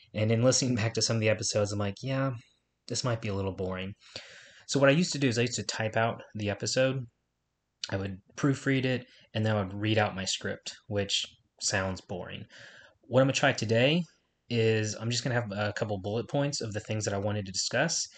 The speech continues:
and hopefully it flows just a little bit better. So if you like it, I'd love to hear about it. Um, any times I trip <laughs> over my words or anything like that, I do apologize. So today's episode is on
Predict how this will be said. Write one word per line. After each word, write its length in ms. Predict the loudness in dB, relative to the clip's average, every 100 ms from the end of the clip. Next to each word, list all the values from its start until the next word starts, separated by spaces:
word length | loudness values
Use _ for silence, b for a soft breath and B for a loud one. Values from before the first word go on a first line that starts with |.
| B B B -6
and 160 | -4
hopefully 320 | -2 -2 0
it 80 | 0
flows 260 | 0 0 0
just 200 | 0 -2
a 40 |
little 160 | -4 -4
bit 140 | -6
better. 300 | -4 -6 -6
So 280 | -6 -2 -2
if 120 | -2
you 60 | 0
like 220 | 2 2
it, 100 | 2 0
I'd 80 | -2
love 140 | -2
to 60 | -2
hear 180 | -2
about 240 | 0 0 -2
it. 120 | -2 _ -2
Um, 460 | 0 0 0 -4 -10 -6
any 200 | -4 0
times 340 | 2 2 0
I 240 | -2 -4 -8 b b _
trip 240 | -4 -2 0
<laughs> 0 |
over 180 | 2 4
my 160 | 4
words 360 | 4 4 4 2
or 40 |
anything 200 | -2 -2
like 160 | -2 0
that, 220 | 0 0
I 140 | -2 -8
do 240 | -4 -4 -4
apologize. 880 | -6 -4 -2 -2 -4 -6 -6 -8 -8 B B B B B B
So 260 | 2 2 2
today's 340 | 0 2 4
episode 540 | 4 2 2 2 2 0
is 220 | -4 -4
on 480 | -4 -2 0 -2